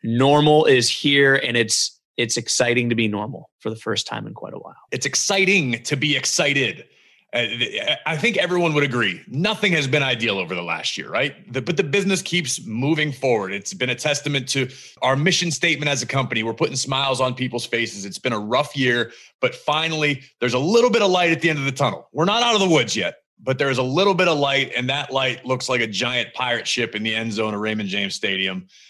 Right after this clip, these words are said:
Speaker 2: Let's run through the card, man. There's
Speaker 1: All
Speaker 2: so
Speaker 1: right.
Speaker 2: much to be excited about. We don't have to hit, we, we don't have time to hit each and everything. We got a big interview with Bianca, as we mentioned. Uh, you don't wanna miss that. She's all fired up. She's jacked up and excited for the biggest matchup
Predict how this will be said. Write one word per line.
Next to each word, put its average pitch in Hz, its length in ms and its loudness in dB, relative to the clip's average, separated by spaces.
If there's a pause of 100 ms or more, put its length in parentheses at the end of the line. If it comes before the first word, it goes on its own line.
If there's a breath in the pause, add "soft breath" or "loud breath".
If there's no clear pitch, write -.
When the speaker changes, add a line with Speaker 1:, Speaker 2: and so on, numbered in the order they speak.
(480 soft breath)
Speaker 2:
Let's 202 340 0
run 226 180 2
through 226 140 2
the 170 80 2
card, 151 400 2
man. 113 180 -2
There's 135 140 2
Speaker 1:
All 113 60 2
Speaker 2:
so 190 80 4
Speaker 1:
right. 190 80 4
Speaker 2:
much 190 160 0
to 190 60 2
be 170 280 0
excited 165 460 2
about. 143 200 2
We 156 80 2
don't 190 120 2
have 190 100 0
to 175 60 -2
hit, 160 160 -2
we, 160 120 0
we 147 60 -6
don't 175 80 2
have 165 140 0
time 196 260 -2
to 143 80 0
hit 147 240 -2
each 165 220 0
and 156 100 2
everything. 143 400 0
We 131 60 -4
got 143 120 2
a 139 60 0
big 139 260 0
interview 143 360 0
with 131 180 -2
Bianca, 135 420 -2
as 123 300 -2
we 131 80 0
mentioned. 131 460 -2 (260 loud breath)
Uh, 110 200 2
you 107 120 -4
don't 131 240 -2
wanna 131 160 0
miss 127 220 -2
that. 123 240 -2
She's 147 240 0
all 131 180 2
fired 123 380 0
up. 117 100 -2
She's 131 240 -4
jacked 123 300 -2
up 123 120 0
and 120 80 0
excited 117 400 0
for 120 120 -6
the 113 200 -4 (440 soft breath)
biggest 180 320 0
matchup 147 380 0